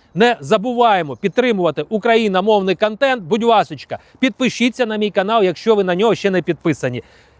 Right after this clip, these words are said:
Тридцять відсотків моїх глядачів підписані на мій канал. Ну, це дуже-дуже така, знаєте, статистика, не, не дуже гарна. Сімдесят відсотків вас дивиться мене не підписаним. Давайте змінимо цю тенденцію. Підпишіться на, на мій канал, поставте вподобайку,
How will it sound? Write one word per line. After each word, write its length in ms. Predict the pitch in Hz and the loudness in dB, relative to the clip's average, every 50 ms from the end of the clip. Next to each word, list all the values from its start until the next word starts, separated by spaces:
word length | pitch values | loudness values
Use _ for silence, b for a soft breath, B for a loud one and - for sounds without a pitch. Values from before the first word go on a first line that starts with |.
| b b - | b b 0
Тридцять 500 | 254 269 277 277 247 - - 277 - 226 | 0 2 2 0 -2 0 0 -2 -2 -2
відсотків 640 | 185 196 240 180 - - 240 226 214 - - 220 185 | -4 -4 -4 -4 0 2 2 2 2 0 -2 -4 0
моїх 220 | 190 196 202 175 | 2 2 2 2
глядачів 480 | 170 202 185 170 185 165 - - 269 240 | 2 2 0 0 0 -2 -2 -2 -4 -2
підписані 560 | - 196 160 - 202 185 - - 175 170 170 | -2 -2 0 2 2 2 2 2 0 0 0
на 100 | 160 160 | 0 0
мій 160 | 156 156 147 | 0 -2 0
канал. 360 | - 170 156 147 147 135 131 143 | 0 0 0 0 0 -2 -2 0
Ну, 120 | 214 262 214 | -2 -2 -2
це 460 | - - 226 220 220 214 214 214 202 | 0 2 4 4 4 4 4 2 0
дуже-дуже 580 | 170 180 220 196 180 196 175 196 190 160 180 | 0 -2 -2 0 0 0 0 0 0 0 0
така, 360 | 160 175 165 151 - 170 151 139 | 0 -2 -2 0 0 0 0 0
знаєте, 340 | 135 156 170 165 - 156 | 0 0 -2 -2 -2 -4
статистика, 640 | 143 - - 156 - - 160 139 - - 127 - 143 135 | -6 -4 -4 -4 -2 -2 -4 -4 -4 -8 -6 -4 -4 0
не, 260 | 156 196 196 190 180 | 2 4 4 4 4
не 140 | 185 202 190 | 2 0 0
дуже 320 | 175 208 190 165 190 175 | 0 0 0 2 2 2
гарна. 400 | 151 156 160 147 143 143 143 131 b b b b | 4 4 2 2 0 -2 -4 -6 b b b b
Сімдесят 580 | b - 359 339 285 302 226 - 277 220 - | b 0 0 0 0 -2 0 0 0 0 0
відсотків 440 | 220 202 - - 330 339 - 269 240 | -4 -4 -2 -2 -2 -2 -2 0 0
вас 160 | 220 208 170 | 2 2 2
дивиться 400 | 151 240 311 330 302 208 - 262 | 0 -2 -2 -2 -2 -2 -2 0
мене 260 | 190 208 262 277 285 | 0 0 0 0 0
не 120 | 254 254 240 | 0 0 0
підписаним. 640 | - - 202 - _ - 151 - - 139 131 135 123 b b b b | 0 -2 -8 -6 _ -4 -4 -4 -4 -6 -6 -6 -8 b b b b
Давайте 320 | 240 285 339 311 - 254 | 2 4 4 2 0 -2
змінимо 400 | 190 165 240 285 269 254 233 220 | -6 -6 -4 -4 -2 0 0 0
цю 160 | - - 214 214 | 0 0 -2 -2
тенденцію. 560 | - 202 185 165 143 156 139 113 - 131 - b b b | 0 0 0 2 0 0 0 -2 -8 -14 -16 b b b
Підпишіться 640 | - 294 233 - 302 233 - 269 233 - - 208 | -4 -2 0 0 -2 0 0 0 -2 0 0 0
на, 120 | 208 220 208 - 226 214 | 0 0 0 -2 -6 -6
на 160 | 190 202 233 247 | -4 -2 -2 -2
мій 140 | 277 269 | -2 -2
канал, 360 | 226 - 277 285 302 302 285 - | -2 -2 -2 -2 0 0 0 0
поставте 500 | - 226 - - - 262 220 - - 202 | 0 -2 -2 0 0 0 0 0 -2 -2
вподобайку, 760 | - - 247 247 277 269 302 302 294 277 - - - 285 | -2 0 0 2 2 2 2 2 0 0 -2 -4 -6 -6